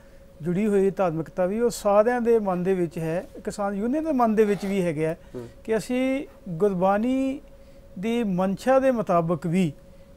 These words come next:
Speaker 1: ਜਿਹੜਾ ਵਾਤਾਵਰਨ ਨੂੰ ਰੱਖਣਾ ਹੈ, ਠੀਕ ਹੈ ਜੀ, ਔਰ ਇਹ ਵੀ ਕਰਨਾ ਤੇ ਚਾਹੁੰਦੇ ਨੇ। ਪਰ ਇਹ ਜਿਹੜਾ ਹੈਗਾ ਇਹਦੇ 'ਚ, ਕਿਉਂਕਿ ਦੇਖੋ ਕਿਸਾਨ ਯੂਨੀਅਨ ਨੇ ਵੀ ਆਪਣਾ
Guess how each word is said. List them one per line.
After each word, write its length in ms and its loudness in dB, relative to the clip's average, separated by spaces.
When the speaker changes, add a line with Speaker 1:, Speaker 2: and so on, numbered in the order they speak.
Speaker 1:
ਜਿਹੜਾ 180 0
ਵਾਤਾਵਰਨ 540 0
ਨੂੰ 220 -6
ਰੱਖਣਾ 320 -6
ਹੈ, 300 -8
ਠੀਕ 200 -12
ਹੈ 40 -6
ਜੀ, 240 -6
ਔਰ 160 8
ਇਹ 120 2
ਵੀ 120 2
ਕਰਨਾ 320 2
ਤੇ 100 -2
ਚਾਹੁੰਦੇ 340 4
ਨੇ। 200 0
ਪਰ 160 8
ਇਹ 180 0
ਜਿਹੜਾ 240 4
ਹੈਗਾ 500 6
ਇਹਦੇ 180 -4
'ਚ, 380 0
ਕਿਉਂਕਿ 340 2
ਦੇਖੋ 360 -4
ਕਿਸਾਨ 340 -4
ਯੂਨੀਅਨ 420 -4
ਨੇ 80 -6
ਵੀ 80 -4
ਆਪਣਾ 480 0